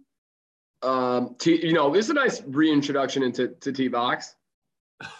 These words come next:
Those used to be so much, I think they do such a good job now with the, the po-, you know, police, security, and understanding how dumb that can get, that they, uh,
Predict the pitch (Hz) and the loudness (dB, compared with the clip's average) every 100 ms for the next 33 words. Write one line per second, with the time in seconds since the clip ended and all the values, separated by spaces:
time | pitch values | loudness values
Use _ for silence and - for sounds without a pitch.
0 | - 196 285 247 262 208 175 - 190 190 | 0 4 6 4 2 2 0 2 4 4
1 | 175 175 226 220 185 160 160 147 170 156 | 2 2 2 4 4 6 4 4 0 0
2 | 147 147 143 131 135 131 127 123 120 117 | 0 2 2 2 0 -2 -6 -10 -12 -12
3 | 113 - 127 131 139 127 127 143 156 147 | -14 -6 -6 0 2 2 2 4 6 6
4 | 143 135 - 147 143 139 127 - _ - | 4 0 0 2 2 2 0 -6 _ -2
5 | 143 143 143 139 - 135 139 139 127 127 | 2 4 2 0 -2 -2 0 0 0 -2
6 | 120 120 123 120 120 117 110 113 135 - | -2 0 0 -2 -6 -8 0 0 0 -6
7 | _ _ _ _ - - 135 127 139 127 | _ _ _ _ -14 -2 0 2 2 2
8 | 117 117 110 | 4 2 0